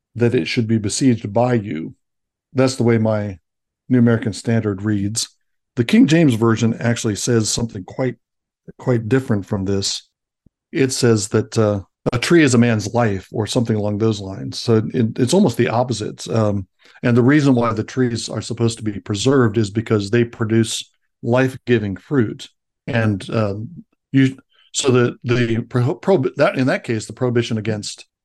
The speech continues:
fighting against the trees is, the main aim is to preserve human life, rather than saying, "You don't make war against the trees because they're non-combatants.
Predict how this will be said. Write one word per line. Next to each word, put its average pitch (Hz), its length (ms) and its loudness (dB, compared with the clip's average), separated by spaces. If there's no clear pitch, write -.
fighting 127 320 0
against 113 280 -2
the - 80 -10
trees 120 320 0
is, 113 440 -4
the 120 160 -4
main 156 260 2
aim 120 280 -2
is 110 180 -6
to - 80 -20
preserve 104 360 -4
human 165 320 4
life, - 380 -14
rather 131 360 2
than 113 180 4
saying, 110 440 0
"You 131 140 2
don't 139 180 2
make 117 180 0
war 113 340 2
against 113 420 -2
the 117 60 -8
trees 113 260 -2
because 104 340 -6
they're 110 140 -2
non-combatants. 107 1120 -4